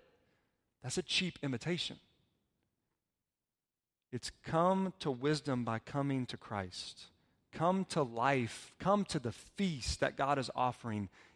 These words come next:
in Jesus. Put down the puny snacks that you picked up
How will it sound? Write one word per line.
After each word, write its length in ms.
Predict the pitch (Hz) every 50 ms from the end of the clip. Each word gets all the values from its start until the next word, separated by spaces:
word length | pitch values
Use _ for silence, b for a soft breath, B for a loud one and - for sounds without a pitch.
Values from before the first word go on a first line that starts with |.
| b
in 120 | b 113 104
Jesus. 680 | 101 113 117 101 - - - - - - - - - _ _ _ _ _ _ _ _ _ _ _ _ _ _ _ _ _ _ _ _ _ _ _ -
Put 380 | - 196 240 247 - 220 185
down 600 | 156 156 156 180 196 202 196 185 180 175 160 143 135
the 80 | 135 127
puny 680 | - - - 208 214 208 202 196 196 190 190 180 151 143
snacks 840 | - - - - - 139 131 151 165 156 135 - - - - - -
that 240 | - - 156 139 -
you 60 | 147
picked 380 | 127 - 190 190 190 - - -
up 280 | 170 160 156 151 - -